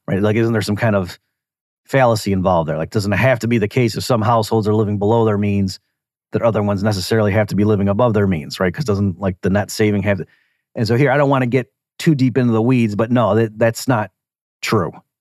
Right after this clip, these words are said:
So for one thing, like, just think about Robinson Crusoe stranded on a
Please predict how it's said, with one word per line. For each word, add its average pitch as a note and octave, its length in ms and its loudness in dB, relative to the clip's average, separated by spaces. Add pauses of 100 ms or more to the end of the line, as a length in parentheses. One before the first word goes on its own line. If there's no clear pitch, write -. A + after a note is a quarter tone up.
(600)
So A2+ 160 -2
for B2+ 140 0
one E3 240 4
thing, A#2+ 440 0 (680)
like, G#2+ 240 0 (200)
just A#2+ 200 -4
think C#3+ 120 0
about B2 180 0
Robinson B2+ 540 0
Crusoe B2+ 560 0
stranded C3 400 0
on A#2 140 0
a G#2+ 160 -2